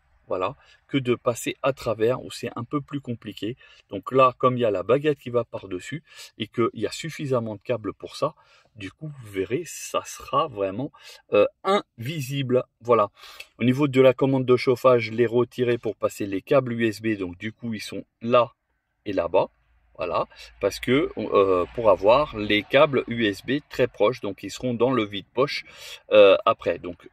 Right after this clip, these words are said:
je vais faire l'installation et après je vous montrerai, vous allez voir, c'est hyper simple, euh, il n'y a rien de compliqué. Donc, euh,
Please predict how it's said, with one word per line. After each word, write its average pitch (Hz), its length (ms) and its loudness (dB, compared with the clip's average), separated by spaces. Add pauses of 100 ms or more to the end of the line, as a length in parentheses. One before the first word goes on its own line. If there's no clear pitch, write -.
je 104 220 2
vais 113 260 4
faire 95 240 -4
l'installation 87 720 -6
et 101 120 -4
après 107 260 -2
je - 100 -12
vous 104 120 -8
montrerai, 110 580 -4
vous 104 220 -6
allez 90 180 -4
voir, 117 220 -2 (260)
c'est - 180 -12 (100)
hyper 127 360 0
simple, 120 360 -6 (420)
euh, 90 320 4
il 87 40 -6
n'y 95 60 -4
a 92 60 -4
rien - 340 -2
de 139 80 -4
compliqué. 120 640 -4
Donc, 98 320 -8
euh, 87 220 -2